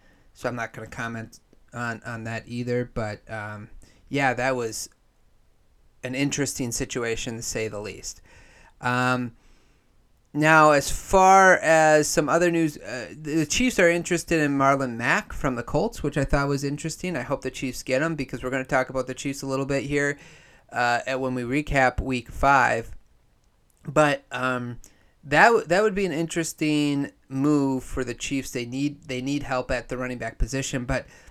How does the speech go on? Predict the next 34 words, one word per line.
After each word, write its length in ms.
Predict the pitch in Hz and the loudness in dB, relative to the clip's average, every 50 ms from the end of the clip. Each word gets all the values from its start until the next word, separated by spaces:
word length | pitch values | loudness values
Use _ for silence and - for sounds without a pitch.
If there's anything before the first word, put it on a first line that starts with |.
| - _ _ _ _ _ _ 151 | -20 _ _ _ _ _ _ -4
I'm 100 | 151 143 | -4 -2
surprised 440 | - 170 - 214 190 190 185 - | -2 0 2 2 2 2 0 -2
that 120 | 180 160 - | -2 -2 -2
they're 200 | 160 151 143 131 - | -2 -2 -2 -4 -6
not 220 | 147 147 139 - - | -6 -4 -4 -4 -4
more 160 | 143 139 123 | -4 -4 -4
interested 580 | 123 127 123 - 135 120 - - 127 117 113 - | -4 -6 -6 -6 -8 -8 -6 -6 -6 -6 -6 -8
in 360 | - 120 120 113 113 110 - _ - - | -12 -14 -12 -12 -14 -16 -18 _ -14 -14
a 60 | 117 | -12
defensive 600 | 107 - 120 117 - 123 113 110 104 - 107 - | -10 -8 -8 -6 -4 -4 -6 -6 -6 -10 -6 -2
player. 440 | - - 101 98 95 98 - - - - - _ _ | -2 -2 -2 -4 -8 -10 -12 -12 -16 -20 -20 _ _
So 420 | _ - - - 117 104 104 104 - - - - - - | _ -16 -12 -12 -10 -10 -10 -10 -12 -16 -18 -16 -4 0
I'd 140 | 147 151 151 | 2 4 4
like 200 | 185 196 185 - | 4 4 4 2
to 80 | 170 | 0
do 360 | 147 - 156 156 156 151 151 147 | 2 2 4 4 6 6 6 4
a, 260 | 139 135 131 127 123 | 4 4 2 2 2
uh, 480 | 123 120 117 110 107 110 110 - - - - - _ _ _ _ _ _ _ - - | 0 0 -2 -2 -4 -4 -6 -6 -8 -10 -14 -20 _ _ _ _ _ _ _ -14 -8
a 140 | - 139 135 | -6 -6 -6
game 440 | 123 117 127 131 135 135 135 135 127 | -6 -4 -4 -2 -2 0 -2 -2 -4
or, 100 | 117 113 | -6 -8
or 240 | 110 - 104 117 - - | -10 -10 -12 2 6 6
podcast 540 | - 131 127 127 123 - 135 120 117 - | 6 8 6 0 0 -2 -4 -4 -4 -4
with 120 | - 123 - | -6 -6 -4
one 280 | 123 123 120 117 117 | -2 -2 0 0 -2
of 80 | 113 110 | -4 -6
the 100 | 117 110 | -6 -6
guys, 500 | - 113 113 113 113 110 110 - - - - | -6 -4 -4 -4 -4 -6 -6 -8 -10 -10 -10
uh, 200 | 139 123 113 107 - | -8 -8 -8 -6 -4
and 160 | 131 127 127 | -4 -2 0
I 40 | 135 | 0
w-, 200 | 135 147 - - | 2 2 6 8
probably 280 | - 180 180 151 123 | 8 8 8 8 6
will, 380 | 120 139 139 123 113 110 110 | 4 2 2 2 0 -2 -6